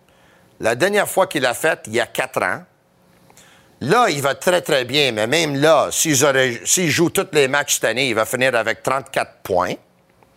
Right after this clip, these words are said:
Il lui reste quatre ans de contrat à cinq point cinq millions de dollars. Si Tyler Toffoli est allé chercher, qu'est-ce qu'il est allé chercher l'année passée,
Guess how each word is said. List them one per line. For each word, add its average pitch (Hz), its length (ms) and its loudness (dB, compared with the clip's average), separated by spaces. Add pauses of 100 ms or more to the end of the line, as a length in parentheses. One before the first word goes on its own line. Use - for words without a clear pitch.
(500)
Il 135 120 -2
lui 160 100 4
reste 196 300 2
quatre 226 240 2
ans 208 100 2
de 151 60 -14
contrat 151 640 2
à 107 100 0
cinq 165 320 0
point 127 220 0
cinq 139 320 0
millions 113 260 0
de 87 40 -6
dollars. 92 440 2 (720)
Si - 380 0
Tyler 156 360 2
Toffoli 147 840 0 (260)
est 113 160 -4
allé 135 240 0
chercher, 147 400 0
qu'est-ce - 300 -2
qu'il 151 100 0
est 123 120 -4
allé 139 180 0
chercher 151 420 0
l'année 120 280 0
passée, 120 600 0